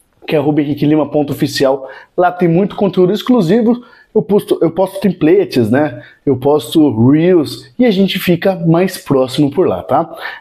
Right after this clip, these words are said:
Galera, hoje eu vou fazer a resenha completa do Vince da Terra Cosméticos, uma representação do Reflection Man de Amouage.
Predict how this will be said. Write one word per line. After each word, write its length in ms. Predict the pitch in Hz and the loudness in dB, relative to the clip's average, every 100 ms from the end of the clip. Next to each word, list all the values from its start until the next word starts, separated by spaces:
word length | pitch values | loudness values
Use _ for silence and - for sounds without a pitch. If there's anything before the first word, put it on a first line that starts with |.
| - | -2
Galera, 280 | 160 170 156 | 2 2 2
hoje 220 | 170 165 | 0 0
eu 40 | |
vou 100 | 170 | -2
fazer 240 | 170 139 147 | -2 -2 0
a 40 | |
resenha 300 | 139 131 135 | 0 0 -2
completa 580 | 180 165 135 135 139 139 - - | -2 0 0 2 -2 -6 -8 0
do 120 | 190 | 0
Vince 480 | 156 170 196 - 175 | 2 0 0 0 -2
da 140 | 170 | -2
Terra 240 | 170 156 160 | 0 2 2
Cosméticos, 840 | 180 151 143 123 - - - - - - _ - | 2 2 2 0 -2 -6 -6 -10 -20 -20 _ -2
uma 220 | 160 165 | 0 0
representação 1000 | 190 202 196 196 185 156 - 143 165 - - - - | 0 0 0 0 -2 -4 -2 -2 -2 -6 -20 -16 -2
do 100 | 151 | 2
Reflection 720 | 165 127 147 165 180 - 180 | 2 0 0 0 0 -2 2
Man 320 | 127 135 156 - _ - _ - | 2 0 -4 -8 _ -20 _ 0
de 320 | 147 180 - | 2 0 -4
Amouage. 920 | 147 147 156 175 127 117 110 92 95 | -4 -2 0 2 2 0 -2 -4 -6